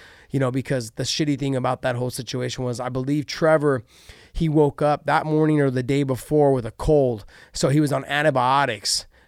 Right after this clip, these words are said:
going into that fight, and it just sucked to see the fact that, like, he had trained so hard. I knew all the work 'cause him and I were training side by side at the time,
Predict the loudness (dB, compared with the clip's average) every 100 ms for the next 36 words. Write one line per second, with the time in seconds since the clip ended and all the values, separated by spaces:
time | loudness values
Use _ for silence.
0 | _ 0 0 2 0 0 -2 -6 -4 -4
1 | -6 -8 -10 -10 -4 -4 -2 -4 -4 -2
2 | -2 -2 -6 -6 -4 -4 -6 -6 -6 -6
3 | -6 -8 -8 -8 -8 -6 -6 -4 -4 -4
4 | -4 -2 -4 -2 -2 2 4 4 2 0
5 | -2 -4 -6 -4 -2 -2 -4 -4 -6 -6
6 | -8 -8 -6 -6 -6 -8 -10 -12 -8 -6
7 | -8